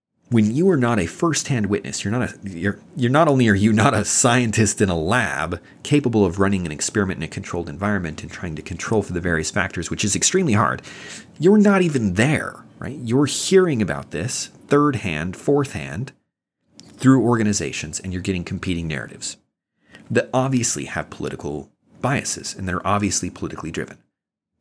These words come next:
So, what on earth do you do? There are claims about Twitter that Twitter is censoring people, and that they are, they are,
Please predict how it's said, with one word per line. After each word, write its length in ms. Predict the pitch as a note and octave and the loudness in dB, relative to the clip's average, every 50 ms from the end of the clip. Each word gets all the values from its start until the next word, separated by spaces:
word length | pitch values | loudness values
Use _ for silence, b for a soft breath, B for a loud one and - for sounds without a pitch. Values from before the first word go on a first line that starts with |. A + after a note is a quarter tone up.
| _ _ | _ _
So, 360 | - - - D#3 - - - _ _ _ _ _ _ _ _ _ _ _ _ _ _ _ _ | -2 0 2 2 2 0 -4 _ _ _ _ _ _ _ _ _ _ _ _ _ _ _ _
what 200 | A2 G#2+ B2 D#3+ | 0 2 4 4
on 200 | F#3+ F#3 E3 - | 4 2 2 2
earth 400 | - A#2+ C#3+ D#3+ D3+ - - - - - - | 4 4 4 4 4 0 -6 -18 -20 -4 -2
do 80 | - B2 | 0 2
you 160 | B2 A#2+ A#2 | 2 2 0
do? 500 | G#2 G2+ G#2 G2 C3+ D3 - - - - _ _ _ _ _ _ _ _ _ _ _ _ _ - | 0 0 2 2 2 2 0 -4 -10 -20 _ _ _ _ _ _ _ _ _ _ _ _ _ 2
There 160 | B2 B2+ C3 C3+ | 4 6 8 8
are 80 | A#2+ | 6
claims 420 | - - - E3+ G3 A3 G#3 D#3+ D3 | 4 2 0 2 2 4 4 2 2
about 280 | A#2 G2 E2+ C#2+ - | 2 0 0 -2 -4
Twitter 400 | - - - - - C#2+ - - - _ - - - - - _ _ _ _ _ _ _ _ _ _ _ _ _ _ _ _ _ _ _ _ _ - | -6 -4 -4 -4 -4 -4 -6 -8 -10 _ -20 -20 -20 -20 -20 _ _ _ _ _ _ _ _ _ _ _ _ _ _ _ _ _ _ _ _ _ -4
that 180 | A2 G#2+ - - | -2 -2 -2 0
Twitter 320 | - - D#3 E3 D#3+ D#3+ | 0 2 2 2 2 0
is 440 | - A#2+ G2 F2 E2+ D#2+ - - - - - - | 0 0 0 0 0 -2 -4 -6 -8 -14 -12 -6
censoring 520 | - - - B2+ B2+ A#2+ - - C2+ - | -2 -2 0 0 0 -2 -2 -4 -6 -10
people, 380 | - - - - - - G2+ - _ _ _ _ _ _ _ _ | -12 -14 -14 -14 -14 -16 -20 -20 _ _ _ _ _ _ _ _
and 140 | - G2 F2+ | -6 -2 -2
that 160 | F2+ F2 - | -2 0 0
they 160 | - A2 A2+ G#2 | 2 4 4 4
are, 140 | F#2 E2+ E2+ - - - | 2 2 -2 -10 -16 -10
they 220 | G#2+ F#2+ E2+ E2 | -4 -2 -2 0
are, 260 | E2 D#2 D2+ D#2+ - | 0 0 -2 -4 -6